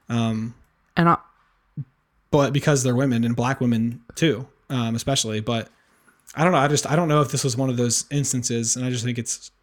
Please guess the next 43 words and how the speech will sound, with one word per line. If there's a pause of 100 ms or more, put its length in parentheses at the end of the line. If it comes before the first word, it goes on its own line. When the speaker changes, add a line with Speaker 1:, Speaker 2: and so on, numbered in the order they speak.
(340)
Speaker 1:
it's
one
of
those
things
Speaker 2:
I'm
Speaker 1:
that
Speaker 2:
gonna
Speaker 1:
I
was
Speaker 2:
be
Speaker 1:
like,
I
Speaker 2:
honest
Speaker 1:
don't
know.
Speaker 2:
though. (1160)
Um, (120)
Serena's
been
through
a
lot
of
stuff
with
the
Tennis
Association,
Speaker 1:
Yeah.
Speaker 2:
and
she's
treated
like
shit
by
them. (140)
Speaker 1:
Yeah.
Speaker 2:
She's
drug
tested
more (500)
because